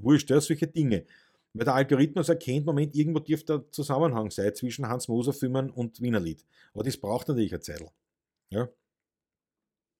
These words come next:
„Hast dich aber Social Media mäßig schon sehr gesteigert seit Corona. Finde ich toll und schätze das ungemein. Wird's nach Corona wieder ruhig? Fände ich sehr schade.“ Na, sicher nicht, Johanna Duschel.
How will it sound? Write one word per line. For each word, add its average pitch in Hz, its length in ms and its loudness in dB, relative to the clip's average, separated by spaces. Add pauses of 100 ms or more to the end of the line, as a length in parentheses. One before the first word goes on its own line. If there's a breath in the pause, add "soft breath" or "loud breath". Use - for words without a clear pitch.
(2500)
„Hast 170 220 2
dich 214 80 2
aber 208 100 6
Social 214 360 2
Media 180 260 6
mäßig 175 340 4
schon 180 140 4
sehr 170 180 4
gesteigert 135 480 2
seit 120 220 2
Corona. 101 400 0
Finde 151 240 -2
ich - 100 -8
toll 160 200 6
und 202 120 0
schätze 170 260 2
das 156 140 0
ungemein. 139 560 2
Wird's 156 220 2
nach 156 200 -2
Corona 165 400 4
wieder 160 180 6
ruhig? 139 320 2
Fände 156 320 0
ich 156 140 0
sehr 165 140 0
schade.“ 92 420 -2
Na, 110 160 -2
sicher - 440 -2
nicht, 202 220 0
Johanna 131 260 2
Duschel. 101 400 -6